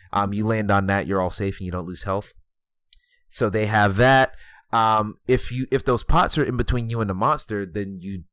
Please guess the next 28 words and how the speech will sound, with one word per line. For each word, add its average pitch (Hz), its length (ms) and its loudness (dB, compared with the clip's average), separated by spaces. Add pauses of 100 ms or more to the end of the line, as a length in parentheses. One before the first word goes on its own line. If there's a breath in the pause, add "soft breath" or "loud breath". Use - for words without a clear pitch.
(160)
damage 117 340 -2
those 107 160 2
pots, 123 400 4
and 107 80 -6
then 104 80 -6
you 98 100 -4
wait 101 200 -4
for 110 100 -6
your 98 120 -2
another 95 280 -4
turn. 95 380 -4 (160)
But 113 380 2 (540)
if 113 240 -2
you 113 80 -4
use 170 440 -4
the 143 120 0
warrior 147 440 0
class, 95 460 -2
he 123 180 -2
actually 120 260 -2
has 107 140 -2
a - 20 -8
spin - 240 -4
attack 95 460 -2 (300 loud breath)
that 107 140 0
can 101 160 -8
cut - 300 -2
through 120 640 0